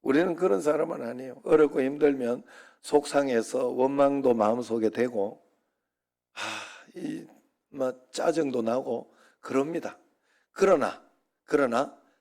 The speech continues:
그때 내가 믿음으로 반응하는 거예요. 그때. 우리는 정상적인 사고를 가지고 있고 믿음의 사람이기 때문에 그때 다시 생각을 하는 거예요. 화를 냈어도 회개하는 게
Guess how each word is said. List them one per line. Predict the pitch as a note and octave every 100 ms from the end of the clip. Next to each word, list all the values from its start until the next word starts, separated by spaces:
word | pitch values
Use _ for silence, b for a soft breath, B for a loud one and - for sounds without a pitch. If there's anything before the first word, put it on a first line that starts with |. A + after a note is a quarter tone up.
| _ _ _
그때 | - A3 - - F3+
내가 | D3 C#3+ C3+
믿음으로 | C3 G3+ G#3 C3 G#2+
반응하는 | G2+ G#2+ - - - -
거예요. | - -
그때. | - - - A#2 _ _ _ _ _ _ _
우리는 | - E3 F#3 C3+ B2+ C#3+ - b b b
정상적인 | - D#3+ F3 F3+ E3 D3 C3+
사고를 | - B2+ D3 C3+
가지고 | A#2 A#2 C3 C3
있고 | A#2 A2
믿음의 | A2 D#3+ G3 D3 A2
사람이기 | A#2 A2+ A#2 G#2+
때문에 | G#2 G#2+ G2 A2 A2 B B
그때 | - G#3 -
다시 | - - D#3+ - B2+
생각을 | - G#2+ A2 G#2+ F#2+
하는 | F#2+ G2
거예요. | - - _ _ _ _ _ _
화를 | - C#3+ E3 E3
냈어도 | C3+ C#3+ - E3+ B2 E2+ - _ _ _ _ _ _ -
회개하는 | D3+ D#3+ E3+ C#3+ C#3 C#3 - C#3 D#3
게 | C#3+ C3+